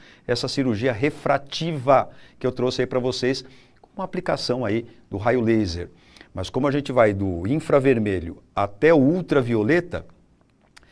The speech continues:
tem mais coisas por aí pela frente. Então, em um minuto, você vai responder agora pra mim o seguinte. Dentre as ondas eletromagnéticas conhecidas, temos a radiação solar.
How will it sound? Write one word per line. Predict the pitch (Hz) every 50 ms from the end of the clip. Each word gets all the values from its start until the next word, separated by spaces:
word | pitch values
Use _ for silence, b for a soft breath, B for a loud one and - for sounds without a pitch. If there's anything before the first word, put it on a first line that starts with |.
| b b b b
tem | _ 92 87
mais | 85 80 104 117 -
coisas | - 117 113 120 135 131 135
por | - 147 143
aí | 131 131
pela | 127 - 135 131
frente. | 127 - 147 139 95 - - - B B B B B
Então, | _ - 98
em | 110 120
um | 117
minuto, | 120 117 123 135 -
você | - 123
vai | 131 135
responder | 127 127 - 131 117 107
agora | 110 107 107 104 110 -
pra | - 139 131
mim | 127 139 170 196 185 - - -
o | -
seguinte. | - - 151 165 175 156 110 92 - - - - - - b b b b b b b b b b b b b b b b b b b b b b b _ _ -
Dentre | 87 98 98 101 98 135 143
as | 143 120 135
ondas | 139 143 143 147 135
eletromagnéticas | 151 147 147 147 156 151 151 156 156 151 165 165 160 - - - 160 147 - -
conhecidas, | - - 127 139 147 151 143 - - 185 190 180 208 208 - -
temos | - 170 170 170 160 151
a | 170
radiação | 156 160 180 170 160 147 202 196 - - - - 226 240 254
solar. | 247 - - - 247 240 208 170 151 143 143 147 - -